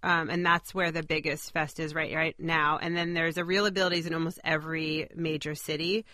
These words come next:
So it's just the scale of it is different in every city. And I just went to the New York one for the first time last weekend, so it was really cool to see how they do it. So it is a disability film festival. So it's all films that have a disability theme to them.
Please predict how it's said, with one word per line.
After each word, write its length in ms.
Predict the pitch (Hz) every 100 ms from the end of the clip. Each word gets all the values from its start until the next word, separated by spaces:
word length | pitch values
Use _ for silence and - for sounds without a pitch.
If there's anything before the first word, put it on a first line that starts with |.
| -
So 140 | - 185
it's 100 | 160
just 160 | 180
the 80 | -
scale 460 | 170 - 180 165 165
of 140 | 151
it 80 | 156
is 160 | 151 143
different 340 | 151 - 151
in 160 | - 147
every 260 | 135 135
city. 380 | 135 - - -
And 160 | - 170
I 180 | 165 170
just 340 | - 185 -
went 180 | 180 160
to 80 | 160
the 80 |
New 100 | 151
York 280 | 156 156 156
one 140 | 180 185
for 100 | 196
the 80 |
first 260 | 196 202 196
time 300 | 202 190 202
last 240 | 180 185
weekend, 300 | - 190 196
so 80 | 185
it 20 |
was 100 | 165
really 160 | 160 156
cool 200 | - 156
to 60 | 147
see 200 | - 151
how 120 | 147
they 180 | 147 143
do 180 | 147
it. 200 | 139 143 - - -
So 220 | - 220 202
it 160 | 202
is 160 | 214 226
a 80 | 254
disability 640 | 196 196 190 180 175 170
film 280 | - 165 160
festival. 640 | 185 180 - 190 202 208
So 400 | - 190 165 165
it's 240 | - 170 -
all 300 | 190 202 202
films 460 | - 202 185 175
that 100 | 160
have 300 | 151 160 156
a 80 | 156
disability 720 | 151 - 147 151 147 147 147 -
theme 280 | 147 143
to 160 | 143 -
them. 260 | - -